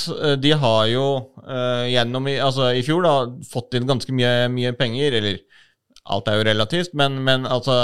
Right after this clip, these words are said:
den, det cuprunnet som de hadde, ga de ganske mye penger. Nå har de fått satt en struktur. De har jo fått inn, eh,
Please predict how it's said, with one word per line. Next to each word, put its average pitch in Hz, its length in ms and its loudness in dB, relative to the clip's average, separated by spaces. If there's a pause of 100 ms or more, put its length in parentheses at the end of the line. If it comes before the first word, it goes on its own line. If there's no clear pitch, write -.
(260)
den, 120 340 0
det 117 160 2
cuprunnet 117 520 0
som 131 100 -4
de 131 80 2
hadde, 139 240 0 (640)
ga 120 200 4
de 120 120 -2
ganske 131 220 -2
mye 131 100 -2
penger. 135 400 0
Nå 143 100 2
har 123 220 4
de 123 160 0
fått 131 160 -8
satt - 340 -4
en 120 140 -2
struktur. 135 640 -4
De 135 80 -2
har 127 160 4
jo 131 80 -2
fått - 320 -6
inn, 120 240 -2
eh, 113 300 0